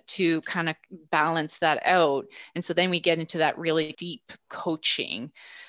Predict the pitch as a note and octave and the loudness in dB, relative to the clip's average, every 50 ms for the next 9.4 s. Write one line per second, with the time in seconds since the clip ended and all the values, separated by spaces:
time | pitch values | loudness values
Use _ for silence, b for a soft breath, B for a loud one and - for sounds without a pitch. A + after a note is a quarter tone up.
0 | B B B - G3 - - G#3+ G#3 G#3 G#3+ G#3+ - - B3+ A#3 G#3+ G3+ F3 - | B B B -14 -6 -2 0 4 4 4 2 0 -2 -2 0 0 0 0 -2 -4
1 | - F3+ - - - F#3 F3+ F3+ F3+ F#3 F3+ E3+ E3 E3 - - - - - - | -6 -6 -4 0 4 4 4 4 4 0 -2 -4 -6 -8 -12 -16 -16 -6 0 0
2 | A#3+ B3+ C4+ D#4+ D4 A3 F3 E3+ D#3+ - F3+ C#3+ C#3+ D3 C#3+ C3+ - - F3 E3+ | 2 2 2 2 2 2 0 0 -2 -4 -2 0 0 0 0 -2 -4 -6 -4 -2
3 | E3 F3 F#3 - - G#3 G3+ F#3+ F3+ F3+ F3 F3 F3 F3 B B B B B B | -2 -2 -2 -4 -4 -2 0 2 4 4 4 4 2 0 B B B B B B
4 | B B B B G#3 G3+ G3 A3+ A#3 A#3+ B3+ B3 G#3+ G3+ G3+ - - - - - | B B B B 0 2 4 4 6 8 8 8 8 6 4 2 -4 -4 -4 0
5 | - F#3+ F#3 F#3+ F#3+ - - - - - - - G3 F3+ F3+ F3+ F3 D#3+ - - | 2 2 2 2 0 -4 -8 -8 -8 -6 -2 0 0 2 4 4 2 2 2 0
6 | E3+ E3+ - - _ - - F#3+ G#3 G#3 G#3 G3 F#3 - - - E3+ E3+ E3+ E3 | 0 0 0 -4 _ -4 0 2 2 2 2 0 -2 -2 0 0 0 0 0 0
7 | D#3+ - - - D#3 D3+ - - D#3+ - D#3+ D#3 E3 E3+ - - E3+ D#3+ D#3+ D#3+ | -2 -2 -2 0 0 0 0 -2 -6 -4 -4 -6 -6 -6 -6 -6 -8 -6 -2 2
8 | E3 D#3+ D#3 D#3 - D#3+ - - - D#3+ - - - - E3+ - - - D3 - | 4 4 4 2 0 -4 -8 -8 -8 -8 -8 -8 -8 -10 -10 -8 -8 -8 -8 -6
9 | C3 D#3+ E3+ F3+ G3 F#3+ E3 | -4 0 2 2 4 2 2